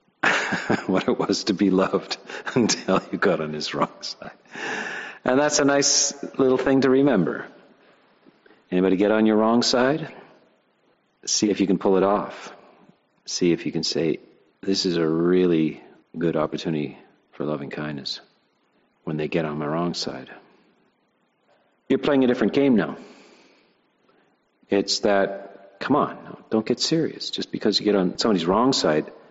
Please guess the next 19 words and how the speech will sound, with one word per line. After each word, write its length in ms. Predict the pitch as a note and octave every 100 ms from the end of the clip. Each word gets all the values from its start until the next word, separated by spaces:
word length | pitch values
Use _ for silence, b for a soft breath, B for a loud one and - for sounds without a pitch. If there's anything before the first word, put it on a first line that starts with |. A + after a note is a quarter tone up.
| _
or 200 | - F2
somebody 260 | E2+ G#2+ G2+
gets 220 | F#2+ -
on 140 | F#2+ F#2
your 180 | A#2 C#3
wrong 260 | E2+ D#2
side, 320 | - C#2+ D2 - - _ _ _ _
you 120 | -
get 160 | A#2+ C#3+
all 100 | C#3
serious 560 | C3+ D3+ E3 B2+ E2+ -
on 160 | -
me." 180 | - - _ _
<laughs> 480 | - - A#2+ - - - _ - B B _ -
Loving 120 | F#2
kindness 440 | - C#3+ E3+ C#3+ -
is 80 |
never 240 | A#2+ B2+ C3+
serious. 600 | - C#3 C#3 A#2+ - -